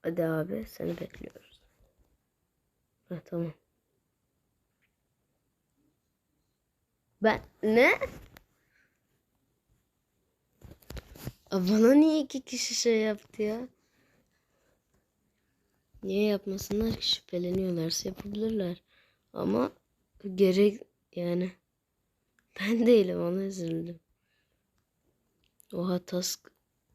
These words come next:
Ne oldu be task? Nerede? Task nerede? Ben kimi demiştim ki impostor diye? Flargy mi demiştim, hatırlamasam da.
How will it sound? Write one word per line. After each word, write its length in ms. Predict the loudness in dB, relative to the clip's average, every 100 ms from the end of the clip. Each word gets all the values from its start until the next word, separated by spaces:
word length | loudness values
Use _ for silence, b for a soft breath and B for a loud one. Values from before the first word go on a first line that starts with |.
| _ -8
Ne 60 |
oldu 340 | -4 -4 -6 -8
be 140 | -8
task? 560 | -10 -20 _ -20 _ -14
Nerede? 400 | -12 -12 -16 _ _ _ _ _ _ _ _ _ _
Task 440 | -2 0 0 -2
nerede? 680 | 0 2 2 2 4 2 -2 _ _ _ _ _ _ _ _ _ _ _ -20 _ _ _ _ _ _ _ _ _ _ _ _ _ _ _ _ _ _ _ _ _ _ _ _ -4
Ben 220 | 0 0
kimi 360 | -2 0 0 2
demiştim 580 | 0 0 -2 -4 -6
ki 120 | -8 -14 _
impostor 600 | -8 -8 -8 -12 -8 -6
diye? 140 | -6 -8 b b b b _ _ _ _ -20 -20
Flargy 1500 | -20 -20 -6 0 2 2 -2 -6 -14 -20 -14 -6 -4 0 0 0
mi 220 | 0 0
demiştim, 440 | 0 -2 -4 -6
hatırlamasam 800 | -6 -8 -6 -2 -2 -2 -6 -4
da. 120 | -4